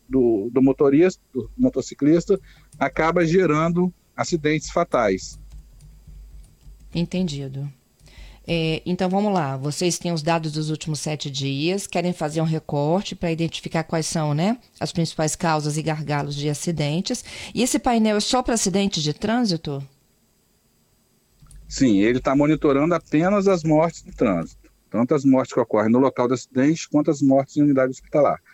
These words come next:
Speaker 1: Mas somente
Speaker 2: Uhum.
Speaker 1: mo-, vítimas de morte no trânsito, vítimas fatais de morte no trânsito.
Speaker 2: Entendido. E a cada sete dias, então, a população consegue, é, identificar ali o que que aconteceu na sua região?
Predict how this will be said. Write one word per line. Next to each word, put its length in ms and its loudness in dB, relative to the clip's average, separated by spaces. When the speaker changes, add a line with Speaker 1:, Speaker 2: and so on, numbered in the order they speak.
Speaker 1:
Mas 220 0
somente 460 2
Speaker 2:
Uhum. 60 0
Speaker 1:
mo-, 280 4
vítimas 460 0
de 80 2
morte 280 2
no 80 0
trânsito, 300 -8
vítimas 340 0
fatais 400 2
de 80 -4
morte 280 -2
no 60 -4
trânsito. 320 -14
Speaker 2:
Entendido. 600 -8
E 120 -4
a 40 -2
cada 220 -2
sete 320 -4
dias, 220 0
então, 260 -2
a 60 -2
população 520 -4
consegue, 1040 -4
é, 340 -2
identificar 640 -2
ali 180 0
o 60 -2
que 160 -8
que 80 -4
aconteceu 420 -4
na 80 2
sua 160 -4
região? 480 -4